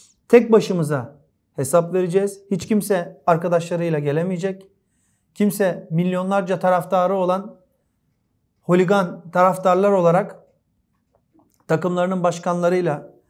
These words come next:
sevdikleri sanatçılarıyla, futbolcularıyla beraber olamayacak orada. Olsa da bir fayda sağlamayacak.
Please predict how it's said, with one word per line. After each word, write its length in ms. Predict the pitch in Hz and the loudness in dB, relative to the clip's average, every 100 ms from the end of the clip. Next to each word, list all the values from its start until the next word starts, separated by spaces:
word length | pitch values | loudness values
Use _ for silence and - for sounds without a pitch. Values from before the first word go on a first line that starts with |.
| _ _ | _ _
sevdikleri 560 | - 165 165 170 180 185 | -6 -2 -2 -2 -2 -2
sanatçılarıyla, 720 | 185 180 170 180 180 185 185 | -2 -4 -4 -6 -4 -2 -2
futbolcularıyla 800 | 170 - 175 165 170 185 196 190 | -4 -6 -6 -4 -4 -2 0 0
beraber 340 | 185 196 202 226 | -2 -2 -2 -2
olamayacak 540 | 247 320 294 165 - | -2 -4 -6 -6 -10
orada. 220 | - _ - _ _ _ _ _ _ _ | -16 _ -20 _ _ _ _ _ _ _
Olsa 320 | 311 359 381 | 4 4 4
da 120 | 381 339 | 0 0
bir 80 | |
fayda 260 | 294 254 196 | 2 2 2
sağlamayacak. 800 | 165 175 147 127 113 - - | 0 -2 -2 -6 -12 -16 -20